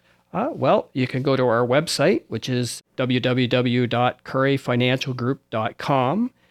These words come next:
I'm gonna be on LinkedIn, and there's gonna be snippets of these podcasts on LinkedIn to be able to connect through there. And then, of course, they can always just call our office.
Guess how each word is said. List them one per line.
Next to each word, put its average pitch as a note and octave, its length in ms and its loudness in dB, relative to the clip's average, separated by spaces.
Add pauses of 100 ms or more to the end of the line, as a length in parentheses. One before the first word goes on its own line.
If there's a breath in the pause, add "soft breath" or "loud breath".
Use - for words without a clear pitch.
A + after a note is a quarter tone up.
(320 soft breath)
I'm A#2+ 180 -2
gonna A#2 160 0
be B2 440 0
on B2 160 -2
LinkedIn, D#3 680 2
and A#2+ 160 2
there's A2+ 160 2
gonna A#2+ 160 -2
be A#2 60 -2
snippets - 500 -4
of B2+ 100 -2
these A#2+ 300 -4
podcasts A#2 680 -4
on C3+ 260 2
LinkedIn C3 580 -2 (200)
to C#3 60 -12
be C3+ 160 -10
able G#2+ 120 -4
to A2+ 60 -4
connect A2+ 320 -8
through A2+ 220 -4
there. E3+ 460 2 (500 loud breath)
And C3+ 160 0
then, C#3+ 60 4
of C#3+ 100 0
course, E3 220 -2
they F#3 100 2
can E3 100 2
always E3 220 4
just - 160 -2
call D3 260 4
our D#3+ 160 4
office. - 480 -2